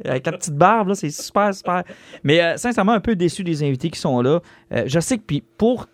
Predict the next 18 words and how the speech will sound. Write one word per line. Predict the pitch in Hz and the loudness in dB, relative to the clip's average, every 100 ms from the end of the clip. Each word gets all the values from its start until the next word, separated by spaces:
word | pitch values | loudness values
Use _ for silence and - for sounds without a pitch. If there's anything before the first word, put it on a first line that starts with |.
| _ - | _ -4
travailler | 175 170 160 202 | 0 2 2 0
ici | 185 - 196 190 | -4 -4 -2 0
avec | 151 127 131 | 0 0 -2
des | 131 131 | -2 -2
gens | 127 165 185 - _ _ | 0 0 -2 -4 _ _
qui | - | -4
sont | 160 | 0
dans | 151 | 0
le | 127 | 2
domaine | 127 135 170 147 | 2 2 0 0
de | |
l'événementiel, | 127 131 147 139 104 - 135 127 - | 0 0 0 -2 -4 -4 -4 -4 -6
ça | 147 165 | -6 -4
doit | 147 170 | -2 -2
tellement | - - 208 151 120 113 | -4 -2 0 0 -4 -8
pas | - | -10
être | - | -12
facile. | - - - | -14 -12 -14